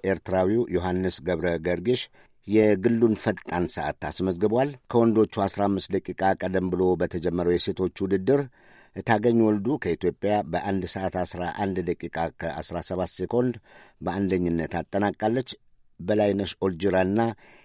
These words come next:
ሄለን በቀለ ከሁለትና ስድስት ሴኮንዶች በኋላ ተከትለዋት ገብተዋል። ጥሩ ፉክክር የታየበት ነበር።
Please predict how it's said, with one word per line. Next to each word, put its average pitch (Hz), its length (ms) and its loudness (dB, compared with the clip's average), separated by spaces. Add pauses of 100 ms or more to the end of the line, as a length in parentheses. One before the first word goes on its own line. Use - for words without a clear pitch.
ሄለን 98 340 2
በቀለ 87 380 -2 (580)
ከሁለትና 92 840 -2
ስድስት 95 340 -6
ሴኮንዶች 82 500 -4
በኋላ 76 320 -4
ተከትለዋት 71 680 -10
ገብተዋል። 107 440 0 (540)
ጥሩ 73 180 -6
ፉክክር - 480 -12
የታየበት 73 600 -6
ነበር። 69 300 -12